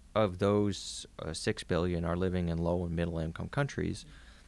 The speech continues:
and it's those people whose lives are the most directly affected by development assistance for health. Those people have a direct stake. Everyone,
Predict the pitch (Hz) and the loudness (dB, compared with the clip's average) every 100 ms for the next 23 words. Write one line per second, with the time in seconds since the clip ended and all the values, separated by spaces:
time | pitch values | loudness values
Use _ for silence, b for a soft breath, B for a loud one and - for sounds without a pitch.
0 | b - 104 101 98 87 - 107 - 104 | b -2 2 4 2 0 -2 -2 2 2
1 | 104 - 104 - 87 90 85 87 87 87 | 2 0 -2 0 0 0 0 0 0 0
2 | 87 82 82 90 107 - 90 87 - 87 | 0 0 0 2 0 0 -2 -2 -2 -2
3 | 85 - 90 - 82 - b b b b | -2 -2 -6 -2 -4 -4 b b b b
4 | b - 95 90 87 87 90 87 87 80 | b -2 2 2 2 0 2 0 -2 -4
5 | - 92 - - - 170 - - - - | -4 -6 -6 -6 -4 -4 -6 -8 -16 -20
6 | - - b b b b b b b b | -20 -20 b b b b b b b b
7 | b b - - - 101 120 131 - 131 | b b -20 -12 2 6 8 6 2 2
8 | 117 87 101 92 92 82 90 90 95 - | 2 2 2 2 2 0 2 2 0 -2
9 | - - - - - - - - - - | -6 -2 -2 -4 -10 -18 -20 -20 -20 -20
10 | - - - - 117 143 - 92 | -20 -20 -16 -4 -2 0 2 0